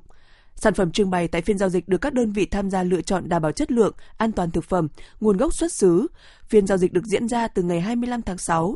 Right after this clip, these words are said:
đến hết ngày ba mươi tháng sáu tại số ba ba, đường Nguyễn Chí Thanh, Hà Nội. Kỳ vọng sẽ thỏa mãn nhu cầu mua sắm nông sản sạch của người dân thủ đô và là địa điểm để nhiều hợp tác xã,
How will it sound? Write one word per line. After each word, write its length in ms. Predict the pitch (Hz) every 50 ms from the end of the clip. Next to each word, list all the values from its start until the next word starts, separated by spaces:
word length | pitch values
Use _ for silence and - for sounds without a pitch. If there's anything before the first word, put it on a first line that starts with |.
| - -
đến 180 | 185 175 170
hết 180 | 180 254 349 -
ngày 200 | - 202 185 165
ba 140 | 156 165 175
mươi 160 | 180 185 180 170
tháng 140 | 175 160 156
sáu 360 | - - 160 151 160 214 302 - - - - -
tại 160 | 226 208 - - -
số 120 | - 180 180
ba 160 | 190 226 233
ba, 260 | 208 226 226 226 214 - - - - -
đường 260 | 202 202 202 190 190
Nguyễn 160 | 196 208 233
Chí 120 | - - 220
Thanh, 260 | - 247 254 247 233
Hà 160 | 214 208 190
Nội. 240 | 165 165 175 175 - - - - - - - -
Kỳ 100 | 233 208
vọng 200 | 180 208 185 175
sẽ 160 | - - -
thỏa 180 | - 226 214
mãn 280 | 175 160 156 151 170 196
nhu 100 | 220 240
cầu 220 | 226 - 214 185
mua 160 | 165 160 175 185
sắm 380 | - - 175 160 160 202 240
nông 120 | 269 277 269
sản 220 | - - 220 156
sạch 240 | 180 - 190 170 160 - - - - - -
của 180 | - 233 214 175
người 200 | 156 160 160 156
dân 160 | 165 185 175
thủ 140 | - 185 156
đô 260 | 147 170 185 185 180 - - - - -
và 120 | - 208 202
là 140 | 208 208
địa 140 | 185 175 202
điểm 300 | - - 202 196 156 147
để 120 | 156 165 160
nhiều 200 | 160 175 180 175
hợp 200 | 185 180 - -
tác 140 | 262 285 - -
xã, 240 | 214 - 208 262